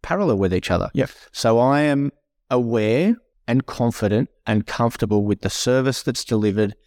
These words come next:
Speaker 1: how it's done, the timely way that it's performed, what the client should expect to see, what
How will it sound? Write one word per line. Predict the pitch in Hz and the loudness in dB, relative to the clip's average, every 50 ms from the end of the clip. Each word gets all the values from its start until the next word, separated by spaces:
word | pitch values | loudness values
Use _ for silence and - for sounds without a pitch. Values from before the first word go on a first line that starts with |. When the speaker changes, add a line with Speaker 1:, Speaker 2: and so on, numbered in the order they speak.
| _ _ _ _ _ _ | _ _ _ _ _ _
Speaker 1:
how | - - - 147 131 135 131 127 | -18 -8 -4 -2 0 0 0 0
it's | - - - - | -2 -4 -8 -4
done, | - 117 110 107 101 98 101 101 - _ _ _ _ _ _ _ _ - | -2 0 2 2 2 2 2 0 -2 _ _ _ _ _ _ _ _ -8
the | - 117 107 | -6 -6 -6
timely | - - - - 123 113 117 123 123 127 127 123 | -4 -8 -6 -2 0 2 2 2 2 2 2 2
way | 110 113 113 110 110 | 2 2 2 2 2
that | 107 110 107 | 2 2 0
it's | 101 - - | 0 -2 -6
performed, | - - - 101 - - - 110 107 107 104 104 104 104 - - - _ _ | -6 -4 -4 -4 -4 -2 0 2 2 4 4 4 2 2 0 -4 -10 _ _
what | 101 110 117 123 - - | -4 0 0 0 0 -2
the | 151 | -6
client | - - - 127 117 113 117 117 | -6 -4 -2 0 2 2 2 0
should | - - - 107 110 | 0 0 -2 -2 -2
expect | - - - - 120 104 - _ | -4 -6 -4 -2 -2 -2 -2 _
to | - 104 | -6 -4
see, | - - - 104 101 98 98 104 107 - - _ _ _ - _ _ _ | -4 -2 0 2 2 2 2 0 -2 -6 -10 _ _ _ -20 _ _ _
what | - 113 110 117 - | -6 -2 0 0 0